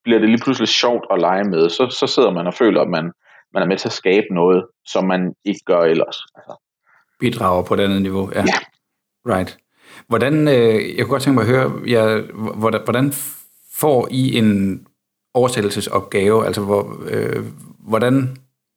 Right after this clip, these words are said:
Speaker 2: hv-, hvilket materiale får I af det? Jeg, jeg ved, at nogle oversættere, de sidder bare med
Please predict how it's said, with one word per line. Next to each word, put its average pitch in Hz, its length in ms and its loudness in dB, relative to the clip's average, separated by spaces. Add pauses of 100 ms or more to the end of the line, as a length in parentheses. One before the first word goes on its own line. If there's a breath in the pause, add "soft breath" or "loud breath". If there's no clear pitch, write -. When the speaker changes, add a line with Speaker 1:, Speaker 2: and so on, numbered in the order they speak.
(600)
Speaker 2:
hv-, 107 400 -4
hvilket 135 220 2
materiale 117 560 0
får - 480 -2
I 101 80 2
af 95 100 -2
det? 101 260 0
Jeg, 104 160 -2
jeg 110 140 0
ved, 139 100 2
at 127 60 2
nogle 127 260 4
oversættere, 113 400 0
de 113 100 -2
sidder 117 220 0
bare 107 200 0
med 101 280 -2